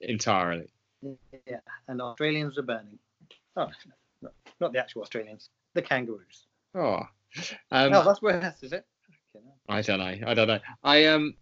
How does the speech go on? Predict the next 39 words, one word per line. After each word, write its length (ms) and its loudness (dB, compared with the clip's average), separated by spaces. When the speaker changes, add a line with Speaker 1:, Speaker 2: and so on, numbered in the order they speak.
Speaker 1:
I 80 2
watched 260 2
one 220 4
other 180 2
documentary, 760 -2
which 180 0
I'll 220 4
just 240 -4
briefly 380 2
tell 220 0
you 120 0
about, 360 -6
which 260 -6
is 220 -2
one 380 2
of 80 2
the 60 0
most 640 -4
saddening 880 -2
things 300 -4
I've 120 -4
ever 180 -8
seen 280 -4
in 80 -8
my 80 -8
life. 280 -6
So 160 4
it's 100 4
a 60 2
documentary 500 2
called 300 0
Audrey 400 4
and 120 2
Daisy. 560 2
Um, 480 -6
and 180 0
it 140 -2
Speaker 2:
Lesbian 260 -16
couple? 380 -8